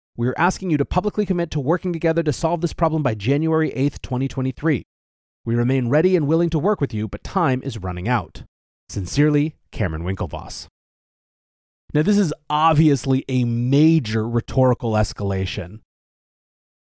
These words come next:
It is written very clearly, not just for Barry, but for the public's eyes as well. And despite his relative quietness on Twitter over the last two months, Barry Silbert did think it worthy of response.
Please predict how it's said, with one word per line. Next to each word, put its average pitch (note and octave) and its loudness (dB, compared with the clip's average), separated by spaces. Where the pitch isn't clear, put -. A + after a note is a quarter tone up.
It D#3+ 4
is B2+ 2
written E3 0
very F3 2
clearly, F#3 2
not D3 -2
just - -12
for G#3 -6
Barry, D#3 0
but A2 -8
for C#3+ -6
the C3+ -6
public's E3 -4
eyes F#2+ -2
as F2+ -8
well. A2 -2
And C#3+ -2
despite A#3 2
his B3+ 0
relative G3 0
quietness E3+ -2
on D3+ 0
Twitter D3 2
over A#2+ 2
the A2 -2
last A2 -2
two A2+ -2
months, A#2+ -2
Barry F#3 4
Silbert F#3 0
did F#3 0
think G3+ 0
it D#3+ -4
worthy F#3+ 2
of F3+ 2
response. F#3 -2